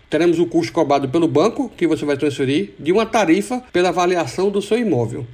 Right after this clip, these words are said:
E o custo das despesas do cartório, quando do registro do novo contrato. Mesmo com esses custos, vale a pena, dependendo da diferença entre a prestação atual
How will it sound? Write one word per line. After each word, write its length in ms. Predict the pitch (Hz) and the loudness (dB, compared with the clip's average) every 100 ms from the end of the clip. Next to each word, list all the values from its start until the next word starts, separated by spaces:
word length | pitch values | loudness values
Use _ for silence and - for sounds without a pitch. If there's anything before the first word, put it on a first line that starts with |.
| - | 0
E 80 | 254 | 2
o 120 | 262 | 2
custo 400 | - 247 269 208 | 0 -2 0 0
das 160 | 240 | 0
despesas 400 | 254 - 220 226 | 0 -2 0 0
do 80 | 220 | 0
cartório, 500 | 226 214 160 156 151 - | -4 -2 0 2 0 -2
quando 200 | 196 196 | -2 0
do 60 | |
registro 420 | 190 180 151 165 180 | 0 0 0 -2 0
do 80 | |
novo 140 | 175 165 | -2 -2
contrato. 420 | 208 131 120 123 - | -6 -4 -4 -6 -10
Mesmo 480 | 180 208 285 302 294 | 0 2 4 4 2
com 160 | 254 240 | 2 -2
esses 220 | - 202 | -4 -8
custos, 320 | - 170 151 | -6 -4 -2
vale 200 | 170 269 | 0 0
a 60 | 220 | 0
pena, 480 | - 196 208 139 120 - _ 156 | 0 0 2 0 -6 -14 _ -4
dependendo 380 | 175 165 180 | -2 0 0
da 80 | 175 | 2
diferença 520 | 165 170 147 160 165 | 0 0 -2 -2 -2
entre 140 | 165 165 | -4 -4
a 40 | |
prestação 400 | 156 143 139 147 | -6 -6 -6 -6
atual 460 | 139 143 160 254 | -4 0 0 0